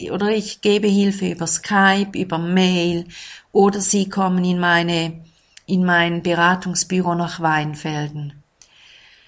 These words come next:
Ja, jetzt bin ich richtig außer Atem. Das hat mir Spaß gemacht, das zu erzählen. Und ich wünsche Ihnen so,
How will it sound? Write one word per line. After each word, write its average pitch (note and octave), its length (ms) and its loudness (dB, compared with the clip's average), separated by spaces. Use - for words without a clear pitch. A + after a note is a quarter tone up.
Ja, G3+ 320 6
jetzt F#3 220 -2
bin G#3 160 4
ich F#3 200 2
richtig A3 400 2
außer F3 360 0
Atem. D#3 360 -4
Das D#3+ 180 -4
hat F#3 220 0
mir F#3+ 200 2
Spaß G3+ 500 2
gemacht, G3+ 400 -4
das F#3 240 0
zu F3+ 100 -4
erzählen. D#3+ 640 -4
Und F#3+ 360 0
ich F#3+ 360 -6
wünsche A#3+ 360 0
Ihnen F#3 320 0
so, C#3+ 400 -4